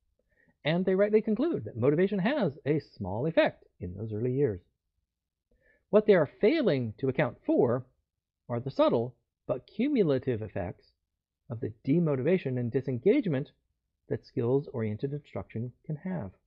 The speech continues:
Demotivation is like that one degree error exacerbated by the wind and weather over twelve thousand miles.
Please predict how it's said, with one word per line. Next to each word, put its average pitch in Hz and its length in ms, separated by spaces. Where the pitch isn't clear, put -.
Demotivation 156 840
is 147 200
like 135 260
that - 260
one 127 240
degree 156 340
error 175 300
exacerbated 165 600
by 185 200
the 196 80
wind 120 240
and 101 120
weather 127 360
over 113 180
twelve 104 400
thousand 92 500
miles. 127 440